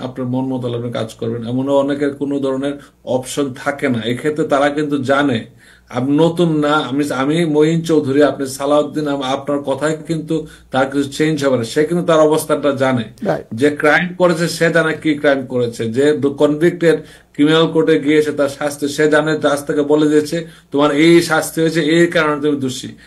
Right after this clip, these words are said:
Speaker 1: এবার যদি বলেন, "আমি বুঝি নাই কিছু, আমার কি হবে?" এগুলো হচ্ছে সব অবান্তর কথা, যে আপনি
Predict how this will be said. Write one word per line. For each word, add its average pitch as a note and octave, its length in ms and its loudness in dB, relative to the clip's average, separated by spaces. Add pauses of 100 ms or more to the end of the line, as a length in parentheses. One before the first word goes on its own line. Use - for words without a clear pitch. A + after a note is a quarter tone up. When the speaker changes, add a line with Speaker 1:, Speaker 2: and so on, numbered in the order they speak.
(160)
Speaker 1:
এবার C#3 160 4
যদি E3+ 140 4
বলেন, E3 220 4
"আমি D#3+ 220 2
বুঝি D3+ 220 4
নাই E3 180 2
কিছু, D3+ 260 -2
আমার D3 220 -2
কি D3+ 160 -4
হবে?" C3 280 0 (240)
এগুলো D3 240 0
হচ্ছে D3 240 0
সব C3+ 140 -8
অবান্তর C3 440 0
কথা, A#2+ 300 -4
যে B2 180 -2
আপনি A#2+ 380 -2